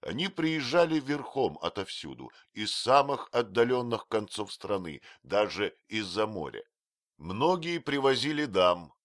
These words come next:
всех оруженосцев и толпы слуг. Толпа блистала пышностью и великолепием одежды и вооружения и служила прекрасной характеристикой страны и времени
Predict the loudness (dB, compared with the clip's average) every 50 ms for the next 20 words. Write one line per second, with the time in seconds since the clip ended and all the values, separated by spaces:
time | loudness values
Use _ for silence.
0 | _ _ _ _ 0 2 4 4 4 2 -2 -2 2 4 4 4 4 2 2 0
1 | 0 2 4 4 4 4 2 -2 0 0 2 2 0 -2 -6 -6 -6 -6 -6 _
2 | 2 4 6 6 4 2 -2 -4 -4 0 2 4 2 2 2 -2 -6 -8 -8 -12
3 | _ _ -20 -20 _ _ _ _ _ _ _ -20 -20 _ _ 6 8 8 8 6
4 | 4 4 6 8 8 6 6 2 0 0 2 2 2 0 0 2 6 8 8 8
5 | 8 6 2 -2 -4 _ -6 -6 -4 -4 -6 -8 -8 -8 -8 -6 -6 -8 -8 -8
6 | -8 -8 -8 -10 _ -6 -6 -4 -4 -2 0 0 2 2 4 4 4 2 0 0
7 | -2 -2 -2 0 0 0 0 0 0 0 0 0 0 0 -4 -8 -8 -8 -8 -8
8 | -12 -18 -10 -2 -2 2 6 8 8 8 8 6 2 -2 -4 -4 -4 -4 -6 -10
9 | -16 -20 -20 -20 -20 _ _ _ _ -6 -4 -2 -2 -2 -2 -2 -2 0 0 2
10 | 2 0 0 -2 -4 -6 -2 2 4 4 4 2 0 -4 -4 -6 -4 -2 -2 -2
11 | -2 -4 -4 -2 -2 -2 -2 -4 -4 -6 -8 -6 -4 -4 -4 -4 -4 -6 -2 0
12 | 0 0 0 -2 -8 -10 -10 -8 -8 -8 -6 -4 -4 -2 -2 -2 -4 -6 -8 -8
13 | -8 -10 -10